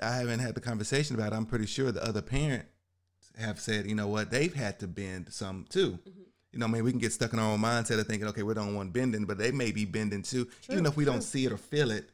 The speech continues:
Speaker 2: True.
Speaker 1: In their mind, they may say, "Okay, well, I don't wanna do this," and not telling us that. And then, but so both parents have to bend, both sets of parents. I'm gonna stop using the term baby mama, baby daddy,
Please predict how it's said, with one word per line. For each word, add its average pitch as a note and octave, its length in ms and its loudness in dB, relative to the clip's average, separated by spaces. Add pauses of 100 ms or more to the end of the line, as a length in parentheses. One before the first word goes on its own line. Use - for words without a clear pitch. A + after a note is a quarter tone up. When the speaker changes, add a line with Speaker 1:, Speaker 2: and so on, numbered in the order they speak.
Speaker 2:
True. A#3+ 240 -8 (200)
Speaker 1:
In A#2+ 100 0
their C#3 160 4
mind, A#2 220 4
they A#2 60 2
may A2+ 80 2
say, A2 140 0
"Okay, G#2+ 220 -2
well, G#2 360 0
I G2+ 120 -2
don't G2 100 -2
wanna G2 160 -2
do G2+ 140 -2
this," G2 240 -2
and G2 80 -4
not F#2 180 -2
telling A2 280 2
us G2 100 -6
that. F#2+ 260 -4
And G2 140 -6
then, F#2+ 280 -8
but G#2+ 200 -6
so C3+ 140 2
both - 360 4
parents C3 400 -2
have G#2+ 200 -4
to - 60 -8
bend, F#2+ 220 -4
both B2+ 320 2 (320)
sets D3 400 4
of - 120 -4
parents. G2+ 480 -6 (340)
I'm C3+ 120 -2
gonna D3 60 2
stop - 320 -2
using A#2 300 0
the G2+ 80 -2
term G2+ 500 -2 (300)
baby G2+ 320 -2
mama, G2 360 -4
baby F#2+ 320 -4
daddy, A2 460 -2